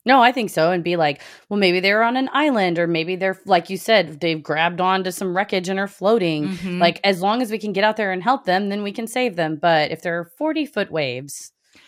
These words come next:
Speaker 2: Those are big.
Speaker 1: and that's pretty big. But, uh,
Speaker 2: Mm-hmm.
Speaker 1: 'cause we're saying this nineteen forty-eight airplane was a death trap. Do you think, so nineteen forty-eight was seventy-five years ago. Seventy-five years from now is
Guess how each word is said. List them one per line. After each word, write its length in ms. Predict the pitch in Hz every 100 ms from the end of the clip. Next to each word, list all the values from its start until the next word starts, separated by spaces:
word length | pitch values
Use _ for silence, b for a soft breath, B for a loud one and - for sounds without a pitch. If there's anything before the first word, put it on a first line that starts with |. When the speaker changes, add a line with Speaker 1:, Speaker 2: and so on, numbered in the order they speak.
| b b -
Speaker 2:
Those 200 | 202 262
are 60 |
big. 420 | 277 339 185 160 - _ -
Speaker 1:
and 140 | -
that's 160 | 190 -
pretty 280 | - - -
big. 320 | - 156 160
But, 140 | 226
uh, 40 | 226 -
Speaker 2:
Mm-hmm. 300 | 185 175 180
Speaker 1:
'cause 260 | 170 190 - _
we're 160 | 180 277
saying 460 | - 214 180 165 -
this 180 | 170 185
nineteen 360 | 185 190 208
forty-eight 480 | 185 185 160 160 160
airplane 480 | 147 143 156 143 139 b b b
was 300 | 156 151 143
a 80 | -
death 280 | 147 151 160
trap. 340 | - 127 120 _ _ _ _ _ _ _ -
Do 140 | 151
you 220 | 151 226 277
think, 400 | 170 135 - -
so 120 | 175
nineteen 340 | 165 202 220
forty-eight 260 | 220 202 175
was 160 | 147 -
seventy-five 420 | 175 170 165 147
years 220 | 147 143
ago. 300 | 143 127 139 _ _ _
Seventy-five 560 | - 208 214 226 202 180
years 180 | 175 170
from 160 | 151
now 360 | 156 151 139 135
is 260 | 147 -